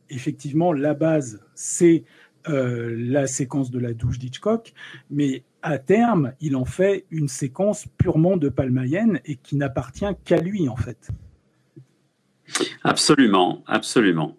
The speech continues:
Speaker 2: Et, et, euh, ce qui, ce qui est d'ailleurs très intéressant, et je, je te laisserai après re-, re-, re-, reparler de cette,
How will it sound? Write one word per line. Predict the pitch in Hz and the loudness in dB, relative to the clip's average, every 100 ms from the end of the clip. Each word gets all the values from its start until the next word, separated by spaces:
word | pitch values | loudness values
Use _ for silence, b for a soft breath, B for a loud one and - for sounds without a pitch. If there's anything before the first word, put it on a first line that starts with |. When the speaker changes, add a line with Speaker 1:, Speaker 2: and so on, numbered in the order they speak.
| - | 0
Speaker 2:
Et, | 101 110 120 110 | 4 4 4 4
et, | 110 | 4
euh, | 104 98 98 87 - - _ - 254 - _ _ - | 0 -2 -6 -8 -12 -16 _ -20 -20 -20 _ _ -20
ce | - | -6
qui, | 127 | -6
ce | - | -4
qui | - | -2
est | |
d'ailleurs | 120 127 131 | 2 2 2
très | - 135 | -4 -6
intéressant, | 120 117 113 - 123 | -6 -6 -8 -8 -8
et | 107 85 | -8 -10
je, | - | -14
je | - | -20
te | - | -10
laisserai | 92 92 - | -8 -6 -6
après | 98 - 95 | -8 -6 -8
re-, | 90 | -8
re-, | - 90 104 - - - 50 | -10 -8 -8 -8 -12 -12 -8
re-, | 90 98 - | -2 -2 2
reparler | 101 - 113 104 107 | 2 2 2 0 -4
de | |
cette, | - 95 - | -6 -12 -10